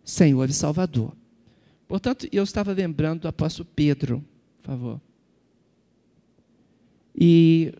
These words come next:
com essa palavra eu termino essa, essa introdução a respeito desse conflito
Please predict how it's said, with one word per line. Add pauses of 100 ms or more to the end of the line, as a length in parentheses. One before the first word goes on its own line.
(120)
com
essa
palavra
eu
termino (880)
essa, (140)
essa
introdução
a
respeito
desse
conflito